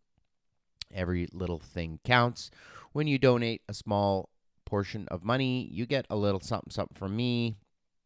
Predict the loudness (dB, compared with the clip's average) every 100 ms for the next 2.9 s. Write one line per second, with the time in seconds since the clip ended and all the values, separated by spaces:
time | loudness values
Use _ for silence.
0 | _ _ _ _ _ _ _ -6 -2 2
1 | 2 2 2 2 2 -2 -6 -4 -4 -6
2 | -8 -4 -2 -2 -4 -6 -4 -6